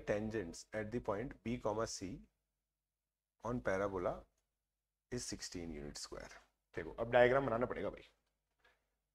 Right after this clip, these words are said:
डायग्राम बनाना पड़ेगा। देखो, अरे ये है आपका पैराबोला, <coughs>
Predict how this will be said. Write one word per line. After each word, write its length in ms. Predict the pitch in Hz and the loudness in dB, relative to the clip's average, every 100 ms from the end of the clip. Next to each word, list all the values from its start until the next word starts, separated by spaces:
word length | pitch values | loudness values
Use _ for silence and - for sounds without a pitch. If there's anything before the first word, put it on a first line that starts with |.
| - | 2
डायग्राम 320 | 107 110 117 | 4 4 2
बनाना 200 | 98 98 | 2 0
पड़ेगा। 300 | - 52 - - _ _ _ | -2 -6 -10 -14 _ _ _
देखो, 380 | - _ _ - | -20 _ _ -10
अरे 100 | 95 - _ _ _ _ _ _ _ _ _ _ _ _ _ - _ _ _ _ _ _ _ _ - | -10 -10 _ _ _ _ _ _ _ _ _ _ _ _ _ -20 _ _ _ _ _ _ _ _ -8
ये 160 | 107 113 | -2 2
है 120 | 117 | 4
आपका 260 | 110 - | 4 2
पैराबोला, 460 | 123 104 101 104 117 - _ _ _ _ _ _ - _ _ | 2 2 2 0 -6 -10 _ _ _ _ _ _ -20 _ _
<coughs> 1080 | - - - 320 571 571 370 - - 554 - | 0 0 0 -2 0 0 -2 -4 -8 -4 -4